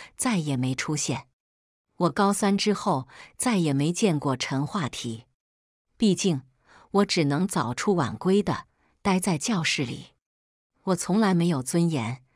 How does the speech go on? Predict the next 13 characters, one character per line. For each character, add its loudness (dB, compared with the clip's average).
更 4
没 4
什 -2
么 0
朋 0
友。 -4
毕 4
竟， 0
和 0
我 2
在 0
一 -2
起， -6